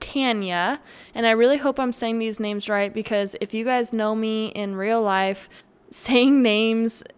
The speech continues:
and pronouncing names, that is not my strong suit, <laughs> as well as not remembering names. I am just terrible with that.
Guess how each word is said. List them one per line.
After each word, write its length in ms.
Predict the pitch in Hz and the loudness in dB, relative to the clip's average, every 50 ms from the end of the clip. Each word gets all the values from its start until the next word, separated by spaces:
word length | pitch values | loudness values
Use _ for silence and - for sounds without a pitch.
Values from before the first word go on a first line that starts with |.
| - | -6
and 240 | - 220 214 208 208 | -4 -4 -2 -2 -4
pronouncing 560 | - 214 196 196 196 202 214 - - 214 208 | -4 -4 -4 -2 -2 -2 -2 -4 -4 -4 -4
names, 460 | 208 208 202 208 208 208 202 202 - - | -2 -2 -2 -2 -2 -4 -4 -6 -8 -8
that 220 | 240 202 196 220 | -4 -2 -2 0
is 180 | 262 262 226 202 | 0 0 -2 -4
not 400 | 190 185 180 180 180 185 190 185 | -6 -4 -2 0 0 0 0 0
my 180 | 196 185 185 | -2 -4 -4
strong 360 | 190 - - 185 175 175 180 190 | -4 -4 -4 -4 -4 -4 -6 -6
suit, 320 | - - 196 190 226 247 294 - - - - - - 523 - - | -6 -4 -2 0 0 0 0 -4 -4 -8 -10 -4 -2 -4 -4 -4
<laughs> 460 | - - - - - - - - - | -8 -14 -12 -10 -10 -10 -10 -4 0
as 220 | - 247 262 233 | 2 2 2 2
well 180 | 240 269 277 302 | 2 2 4 4
as 160 | 311 269 220 | 2 2 0
not 300 | 226 208 196 196 - - | 0 2 4 2 2 2
remembering 680 | 202 202 196 190 185 185 185 180 180 175 170 170 165 | 0 -2 -2 -2 -2 -2 -2 -2 -4 -4 -6 -8 -10
names. 320 | 165 160 160 160 185 - - | -12 -12 -12 -12 -12 -12 -8
I 120 | - 185 190 | -6 -6 -6
am 160 | 185 185 185 | -4 -6 -6
just 220 | 180 202 196 - | -8 -8 -10 -10
terrible 380 | - - 185 180 175 165 165 - | -10 -10 -8 -8 -8 -8 -8 -8
with 160 | 101 - - | -8 -8 -8
that. 380 | - 64 67 67 - - - | -8 -6 -6 -6 -6 -8 -14